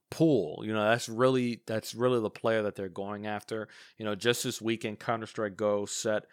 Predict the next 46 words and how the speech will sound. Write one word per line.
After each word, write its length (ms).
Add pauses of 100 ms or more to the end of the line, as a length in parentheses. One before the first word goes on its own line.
(360)
a 80
new 220
concurrent 540
player 260
record. 440
Over 300
nine 240
hundred 280
twenty-five 600
thousand 360
players 380
were 160
on 180
simultaneously. 960 (400)
And 80
some 220
people 240
are 60
attributing 480
this 200
to 120
the 100
coronavirus 840
in 60
different 300
countries, 540 (420)
uh, 160
such 240
as 80
Korea 380
and 80
China, 500 (340)
and, 320
uh, 200
the 120
fact 280
that 100
a 40
lot 200
more 140
people 280
are 60
staying 320
indoors 440
nowadays, 640
um, 360